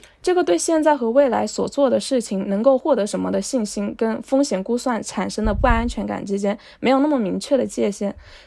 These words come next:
如果前者它不能让本人产生非常激动和兴奋感的话，那就很容易产生焦虑。所以像吉登斯他说的，就是在这个风险的时候，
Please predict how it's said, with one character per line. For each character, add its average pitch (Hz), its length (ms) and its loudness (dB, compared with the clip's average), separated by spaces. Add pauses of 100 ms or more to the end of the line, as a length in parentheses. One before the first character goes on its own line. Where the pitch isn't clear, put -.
(120)
如 220 100 4
果 262 100 8
前 220 240 0
者 208 80 4
它 226 140 2
不 240 100 -2
能 247 100 0
让 240 180 2
本 190 220 2
人 170 240 -2
产 190 200 -2
生 214 160 -4
非 247 200 2
常 202 300 -4 (140)
激 254 240 0
动 247 220 2 (580)
和 208 220 4
兴 285 260 0
奋 262 160 0
感 185 220 0
的 196 100 -2
话， 226 180 2
那 254 180 2
就 269 260 2
很 185 160 -4
容 190 160 -4
易 190 60 -4
产 190 200 -6
生 180 200 -6
焦 180 220 -4
虑。 180 180 -6 (540)
所 - 160 0
以 294 120 4
像 285 340 -2 (140)
吉 - 180 -8
登 277 160 -2
斯 285 260 -10
他 277 160 -10
说 254 340 -4
的， 214 140 -4
就 269 140 -6
是 285 120 -2
在 277 220 -4
这 269 140 -8
个 277 100 -2
风 277 220 -6
险 262 160 -6
的 202 100 -6
时 202 160 -10
候， 220 240 -6